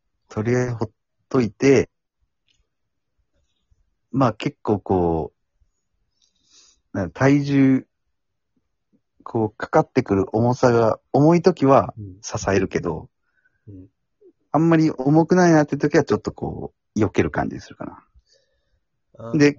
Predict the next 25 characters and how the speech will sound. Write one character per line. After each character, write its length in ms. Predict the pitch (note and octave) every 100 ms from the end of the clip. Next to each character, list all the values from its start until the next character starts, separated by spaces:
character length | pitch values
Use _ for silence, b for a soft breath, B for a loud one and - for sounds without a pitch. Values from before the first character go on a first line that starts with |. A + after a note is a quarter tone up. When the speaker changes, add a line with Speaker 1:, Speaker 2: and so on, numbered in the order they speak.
| -
Speaker 1:
傾 360 | C#3 D#3 E3+
い 80 | D3+
た 80 | F#2
ら 80 | F2+
多 100 | F2
分 160 | D2+ -
起 80 | -
き 100 | B2
る 120 | E2
や 60 |
ん、 60 | C2+
そ 80 | -
の 80 | -
人。 160 | - _
「あ 100 | A2+
っ」 80 | - _
つ 80 | -
っ 40 | -
て。 200 | - _ _ _ _ _ _ _ _ _ _
Speaker 2:
は 80 | -
い 40 |
は 40 | F#2
い 40 |
は 80 |
い。 60 | -